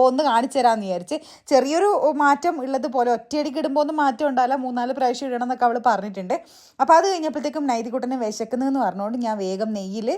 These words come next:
നമ്മളെ ഇതുണ്ടല്ലോ നേന്ത്രപ്പഴം, നേന്ത്രപ്പഴം വാട്ടാൻ വേണ്ടി പോകുന്നതാണ്. പണ്ട് ഞാനുണ്ടല്ലോ, പണ്ട് എന്ന് വെച്ച് കഴിഞ്ഞാൽ നൈതികുട്ടൻ സ്കൂളിൽ പോകാൻ തുടങ്ങുന്ന സമയത്ത് ഈ നേന്ത്രപ്പഴം വാട്ടി കൊടുക്കുമ്പോൾ ഞാനിങ്ങനെ, എന്താ പറയുക, നീളത്തിൽ മുറിച്ചിട്ട് അതിനെ രണ്ടോ നാലോ കഷ്ണാക്കി അങ്ങനെയായിരുന്നു ചെയ്യുക. ഈ,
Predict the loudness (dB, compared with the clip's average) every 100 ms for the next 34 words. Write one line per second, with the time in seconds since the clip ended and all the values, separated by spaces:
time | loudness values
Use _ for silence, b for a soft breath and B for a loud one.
0 | B B B -2 0 2 2 2 0 2
1 | 2 2 0 -2 -2 2 2 0 -2 -4
2 | -2 -2 0 0 2 0 0 2 2 2
3 | -4 -6 -6 -2 -2 -2 -2 -4 -6 B
4 | 2 4 2 2 2 2 0 2 2 4
5 | 0 -2 -6 -8 -8 -6 -4 -2 -4 -4
6 | -6 -4 -6 -6 -2 -2 4 4 6 2
7 | 0 -2 -2 -2 -4 -2 -2 -2 B -2
8 | 0 0 -2 4 4 6 2 2 -4 -4
9 | -4 -2 0 0 -2 -4 -6 -2 0 2
10 | 4 2 0 0 2 2 2 0 0 -2
11 | -6 0 2 4 2 2 2 2 4 4
12 | 6 4 2 0 0 2 0 2 0 0
13 | -2 -6 -6 -6 -8 -12 -8